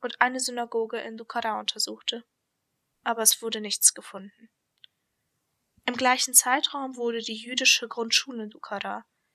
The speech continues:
in der jüdischen Tradition Cheder genannt, geschlossen. Im Jahr neunzehnhundertdreißig wurde auch die Synagoge in Dukara geschlossen. Im Nationalarchiv der Republik Belarus gibt es sogar ein Dokument darüber.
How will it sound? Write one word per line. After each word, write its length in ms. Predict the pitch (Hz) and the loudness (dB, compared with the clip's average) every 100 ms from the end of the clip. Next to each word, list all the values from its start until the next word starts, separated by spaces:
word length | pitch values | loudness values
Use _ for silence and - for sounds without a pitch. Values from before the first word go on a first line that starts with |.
| _ _ _ | _ _ _
in 120 | 220 | -2
der 120 | 214 | 0
jüdischen 380 | 214 214 - 226 | 0 8 8 8
Tradition 680 | - 214 - - 220 214 226 _ _ | 0 -2 2 4 4 -2 -14 _ _
Cheder 440 | - - 208 214 254 - _ _ _ | -8 -2 0 0 -6 -8 _ _ _
genannt, 440 | - 247 240 240 - | -8 -6 -4 -6 0
geschlossen. 580 | - - 202 - 214 - _ _ _ _ _ _ _ _ _ _ _ _ _ _ _ - - - - _ _ - | 0 0 4 4 4 -10 _ _ _ _ _ _ _ _ _ _ _ _ _ _ _ -20 -18 -20 -20 _ _ -6
Im 120 | 240 | 0
Jahr 180 | 247 247 | 4 4
neunzehnhundertdreißig 1200 | 240 240 - 233 233 226 220 - 233 254 - - | 2 8 6 6 -4 -2 -2 0 4 4 4 2
wurde 240 | 233 226 | 0 0
auch 140 | 220 - | -2 -4
die 120 | 233 | 0
Synagoge 580 | 233 233 226 240 220 190 | 0 -2 -6 -4 -4 -6
in 160 | 208 | -10
Dukara 400 | 196 - 190 190 | -12 -12 -8 -8
geschlossen. 600 | 196 208 - 214 - 233 _ _ _ _ _ _ - | -2 -2 0 2 2 2 _ _ _ _ _ _ -8
Im 140 | 226 | -2
Nationalarchiv 1040 | 214 208 233 214 208 - 247 - 262 254 | 2 2 2 2 0 0 -4 -4 -10 -10
der 180 | - 220 | -8 -6
Republik 480 | 208 214 214 208 - | -6 -8 -8 -8 -6
Belarus 640 | 214 214 202 220 - - - _ _ _ _ _ _ | -6 -4 -4 0 2 2 -2 _ _ _ _ _ _
gibt 200 | 226 226 | -6 4
es 100 | - | 4
sogar 180 | 240 240 | 6 2
ein 120 | 247 | 0
Dokument 440 | 247 233 214 208 | -6 -8 -8 -8
darüber. 420 | 202 190 196 208 | -10 -12 -12 -14